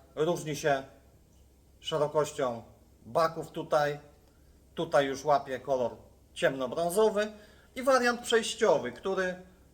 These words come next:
po stronie groźnej już ma właściwy, właściwą twarz, właściwy rozmiar baków. Natomiast po stronie tej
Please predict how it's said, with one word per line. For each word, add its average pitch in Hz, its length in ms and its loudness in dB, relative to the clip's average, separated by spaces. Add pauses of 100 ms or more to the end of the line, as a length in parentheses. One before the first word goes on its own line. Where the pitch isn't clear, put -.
(160)
po 202 100 2
stronie 202 380 0
groźnej 180 480 2
już 165 160 -6
ma 165 140 4
właściwy, 185 720 0 (480)
właściwą 180 480 0
twarz, 185 260 0
właściwy 180 380 0
rozmiar 175 400 2
baków. 175 460 4 (720)
Natomiast 170 500 2
po 175 100 -2
stronie 165 380 -4
tej 151 280 -2